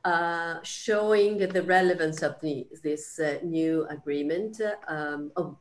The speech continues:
proposal, better, uh, that I will show in a moment. Uh,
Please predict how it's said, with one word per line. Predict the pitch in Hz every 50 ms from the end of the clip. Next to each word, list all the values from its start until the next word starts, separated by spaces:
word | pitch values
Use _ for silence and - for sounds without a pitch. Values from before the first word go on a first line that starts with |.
| _
proposal, | _ - 156 151 - 156 147 147 147 - 190 180
better, | 180 185 190 147 - - - 202 208 247 247 - - 247 254 247 - - - - - _ _ _ -
uh, | 151
that | 131 139 151 151
I | 170 156
will | 156 156 156 147
show | 147 - - 165 147
in | 147 143 143
a | 139
moment. | 139 151 165 180 185 202 190 190 196 202 202 -
Uh, | 208 190 185